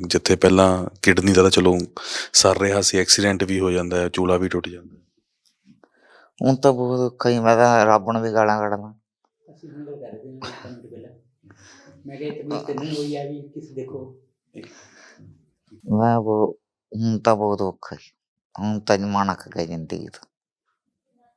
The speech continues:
Speaker 2: ਬਹੁਤ ਦਵਾਈ ਬੂਟੀ ਦਾ ਵੀ ਬਹੁਤ ਔਖਾ ਹੋਇਆ ਹੁਣ ਤਾਂ। ਅੱਗੇ ਤਾਂ ਚਲੋ ਮੈਂ ਆਪ ਆ-, ਚਲਾ ਕੇ ਆਟੋ ਆਪਣੇ ਜੋਗਾ ਕਰ ਲੈਂਦਾ ਸੀ, ਹੁਣ ਤਾਂ ਬਸ,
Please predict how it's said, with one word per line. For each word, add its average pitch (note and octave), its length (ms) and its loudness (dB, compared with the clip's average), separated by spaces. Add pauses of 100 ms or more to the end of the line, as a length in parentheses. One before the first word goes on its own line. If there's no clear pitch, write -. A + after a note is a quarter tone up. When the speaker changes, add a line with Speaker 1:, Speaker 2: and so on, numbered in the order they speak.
(920)
Speaker 2:
ਬਹੁਤ E2+ 380 0 (320)
ਦਵਾਈ G#2 320 6
ਬੂਟੀ G#2+ 300 -2
ਦਾ G#2+ 140 6
ਵੀ G#2+ 60 4
ਬਹੁਤ G2 260 -4
ਔਖਾ - 380 -8
ਹੋਇਆ F2+ 120 -14
ਹੁਣ F#2+ 300 -20 (160)
ਤਾਂ। - 100 -20 (760)
ਅੱਗੇ G2 200 6
ਤਾਂ G#2 100 2
ਚਲੋ G#2 220 6
ਮੈਂ G2+ 140 6
ਆਪ G2 220 0
ਆ-, F#2 200 2
ਚਲਾ F#2 440 0
ਕੇ F#2 120 -4
ਆਟੋ F2 400 -4 (340)
ਆਪਣੇ F#2+ 300 0
ਜੋਗਾ F2+ 280 0
ਕਰ E2+ 200 2
ਲੈਂਦਾ F2 300 -2
ਸੀ, E2+ 80 -10
ਹੁਣ E2+ 160 -10
ਤਾਂ E2 220 -6
ਬਸ, D#2+ 180 -14